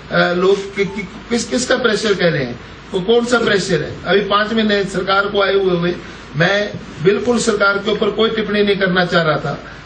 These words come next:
मगर ये भी साथ में कहा था कि अगर कोई चीज इतनी इलीगल हम देखेंगे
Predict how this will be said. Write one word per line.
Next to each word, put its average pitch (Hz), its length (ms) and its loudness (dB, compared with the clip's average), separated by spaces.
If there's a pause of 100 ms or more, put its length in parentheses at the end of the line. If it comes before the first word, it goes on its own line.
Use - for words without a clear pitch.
(140)
मगर 196 340 0
ये 160 140 2
भी 233 140 2
साथ 196 320 0
में 196 160 0
कहा 180 180 2
था 190 140 0
कि 202 160 -4
अगर 202 240 0
कोई 202 200 2
चीज 208 280 -4 (120)
इतनी 226 240 0
इलीगल 208 420 2
हम 185 160 2
देखेंगे 170 500 0